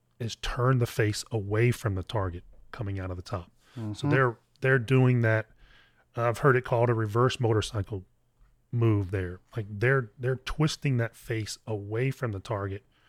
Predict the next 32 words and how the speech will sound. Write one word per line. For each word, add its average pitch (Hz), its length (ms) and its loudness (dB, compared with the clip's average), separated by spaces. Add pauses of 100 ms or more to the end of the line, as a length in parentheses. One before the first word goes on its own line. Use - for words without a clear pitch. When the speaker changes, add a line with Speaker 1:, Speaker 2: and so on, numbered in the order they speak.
(320)
Speaker 1:
rather 117 280 2
than 107 280 0
showing 123 500 0
the 104 60 -4
face 95 340 -8
to - 140 -10
the 101 120 -8
target 92 400 -8 (500)
at 110 160 -6
the 104 160 -4 (240)
initial 113 500 2
parts - 360 -6
of 98 80 -10
the 98 80 -8
downswing. 92 540 -10
And 92 60 -8
if - 140 -10
you 196 80 2
can 131 200 0
do 101 300 -2 (500)
that 113 200 -4
move 101 260 -2
there 95 160 -4
and 95 100 -6
just 147 180 -2
practice 143 380 -2
it 131 80 -8
in 113 80 -2
front 107 180 -6
of 95 60 -6
a 95 60 -4
mirror, 95 320 -2